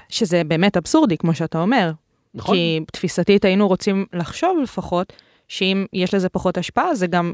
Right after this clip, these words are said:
Speaker 1: ירד, כי זה באמת מצריך המון, המון אנרגיה והתעסקות מצד אותם, אותן מדינות, אותן מעצמות.
Speaker 2: נכון, אז אנחנו רואים, תחשבו על הצפיפות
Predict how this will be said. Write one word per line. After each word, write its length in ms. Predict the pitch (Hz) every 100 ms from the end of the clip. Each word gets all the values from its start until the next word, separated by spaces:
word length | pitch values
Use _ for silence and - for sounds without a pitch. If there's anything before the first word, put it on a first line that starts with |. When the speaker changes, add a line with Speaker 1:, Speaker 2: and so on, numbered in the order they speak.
| -
Speaker 1:
ירד, 240 | 175 320 247
כי 100 | -
זה 120 | 165
באמת 680 | 156 151 156 214 359 _ -
מצריך 420 | - 175 254 269
המון, 260 | 175 180 226
המון 180 | 226 220
אנרגיה 300 | 214 208 208
והתעסקות 420 | 196 185 - 392
מצד 300 | 330 - 180
אותם, 360 | 170 - 170 175 - - -
אותן 200 | - 165
מדינות, 500 | 170 160 160 285 240
אותן 240 | 165 180 175
מעצמות. 680 | 170 - 160 214 277 - -
Speaker 2:
נכון, 280 | 135 107 226 -
אז 160 | 117
אנחנו 320 | 139 143 180 143
רואים, 260 | 151 175 165 _
תחשבו 340 | - - 143 180
על 60 |
הצפיפות 760 | 147 - - 127 - - 196 -